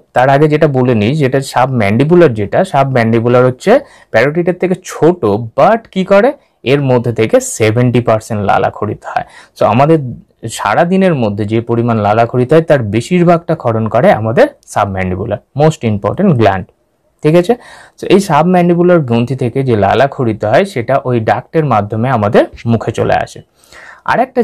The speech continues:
যেটা, যেটা সব থেকে ছোট এবং একদম জিভের নিচে থাকে, সেটা হচ্ছে সাবলিঙ্গুয়াল গ্রন্থি। এই সাবলিঙ্গুয়াল গ্রন্থি থেকে যে লালা খরিত হয়, সেটার মধ্যে অসংখ্য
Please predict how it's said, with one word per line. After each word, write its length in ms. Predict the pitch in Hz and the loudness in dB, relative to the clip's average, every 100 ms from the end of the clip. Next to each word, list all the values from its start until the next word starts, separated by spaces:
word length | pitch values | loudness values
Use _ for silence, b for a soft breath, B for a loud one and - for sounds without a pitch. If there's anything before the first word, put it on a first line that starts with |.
| 185 | 0
যেটা, 220 | 165 120 208 - 131 | 2 2 0 -6 -10
যেটা 160 | 123 135 | -6 -4
সব 100 | 147 - | -4 -4
থেকে 140 | 180 156 - | -4 -4 -4
ছোট 320 | - 165 170 110 110 226 _ _ - 117 | -2 0 0 0 -2 -4 _ _ -6 -2
এবং 220 | 120 123 165 190 _ _ _ _ _ _ 143 | 2 2 0 -6 _ _ _ _ _ _ -6
একদম 260 | 143 165 170 127 | 0 4 4 4
জিভের 240 | 147 156 | 4 4
নিচে 400 | 139 127 139 202 175 | 4 4 2 2 0
থাকে, 300 | 117 95 - 190 - - | 0 -2 -6 -12 -12 -16
সেটা 180 | 101 110 | -6 -2
হচ্ছে 300 | 113 - - 330 - | -2 -2 -2 -2 -6
সাবলিঙ্গুয়াল 800 | - 123 123 120 135 143 131 104 104 | -6 -4 -2 0 2 2 2 0 -2
গ্রন্থি। 320 | 104 98 - b b b b | -6 -6 -14 b b b b
এই 40 | 175 - | -4 0
সাবলিঙ্গুয়াল 640 | 151 175 190 190 190 190 | 0 4 4 4 4 4
গ্রন্থি 240 | 185 180 180 | 2 0 0
থেকে 140 | 180 175 | 2 2
যে 60 | 139 110 | 2 2
লালা 220 | 101 110 | 2 0
খরিত 280 | - 110 101 | -2 -4 0
হয়, 120 | 143 196 | 0 0
সেটার 220 | 139 139 135 | 0 0 2
মধ্যে 220 | 127 127 - 117 | 0 0 -2 0
অসংখ্য 380 | 127 - 156 147 | 0 2 2 2